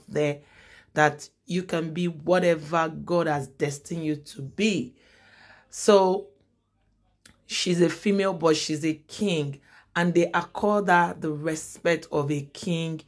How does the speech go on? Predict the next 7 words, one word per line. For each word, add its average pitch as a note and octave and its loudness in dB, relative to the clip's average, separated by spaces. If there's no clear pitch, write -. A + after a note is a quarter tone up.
in D#3+ 0
her D#3+ 2
locality. D#3 -2
Yes. D3 -4
So G#3 4
she - -4
became C4 2